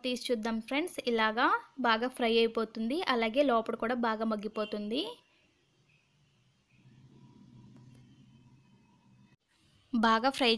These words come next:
చేసుకోవాలి బీరకాయ తొక్కుని. ఇలా ఫ్రై అయిన తర్వాత స్టవ్ కట్టేసుకోండి. ఇలా స్టవ్ కట్టిన తర్వాత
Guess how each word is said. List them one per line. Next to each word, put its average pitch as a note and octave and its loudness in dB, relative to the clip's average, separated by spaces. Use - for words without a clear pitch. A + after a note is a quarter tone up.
చేసుకోవాలి A3+ 4
బీరకాయ G#3+ 2
తొక్కుని. A3+ 2
ఇలా C#4 6
ఫ్రై A#3 6
అయిన B3+ 4
తర్వాత A3 2
స్టవ్ A#3+ 6
కట్టేసుకోండి. G#3+ 2
ఇలా A#3+ 2
స్టవ్ A3 4
కట్టిన A#3 0
తర్వాత A3 2